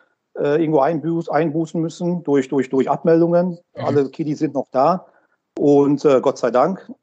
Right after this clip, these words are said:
Speaker 1: Aber die Frage ist natürlich, je länger es dauert, umso demotivierter werden auch die Kinder dann später für den Sport.
Speaker 2: Mhm, mhm. Okay.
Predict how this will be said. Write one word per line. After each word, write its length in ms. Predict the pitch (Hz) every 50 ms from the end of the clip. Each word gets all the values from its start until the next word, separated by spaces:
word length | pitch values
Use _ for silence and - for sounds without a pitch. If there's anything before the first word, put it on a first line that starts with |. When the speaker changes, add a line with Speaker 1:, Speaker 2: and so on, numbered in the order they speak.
| _ - -
Speaker 1:
Aber 360 | 127 131 139 139 143 139 113 135
die 80 | 135
Frage 380 | 131 - - 117 117 131 143 156
ist 100 | 151 -
natürlich, 600 | 160 151 - - 160 147 147 156 147 - - - 180
je 120 | 165 139
länger 260 | 120 113 139 156 143
es 120 | 135 123 110
dauert, 500 | 127 127 143 151 156 160 160 - - - - - _
umso 800 | - 160 143 143 139 131 127 139 143 139 139 135 139 135 - _ _ _ _ _ _ -
demotivierter 1120 | 131 139 143 147 147 - - 147 127 135 135 139 151 - - 151 143 143 139 143 151 151 143 - - - _
werden 300 | - 120 139 175 196 165
auch 160 | 123 - -
die 160 | - 117 98 -
Kinder 280 | - 117 110 117 113
dann 120 | 104 104 101
später 440 | - - 117 107 107 113 107 104 - - - _ - -
für 80 | - 117
den 180 | 113 110 247
Sport. 520 | - - - - - 117 107 - - - - _ _ _ _ _ _ _
Speaker 2:
Mhm, 260 | - 139 117 104 113 -
mhm. 260 | - 117 110 110 127 - - - - - - - - - _ _ _
Okay. 420 | - - - 147 139 135 113 -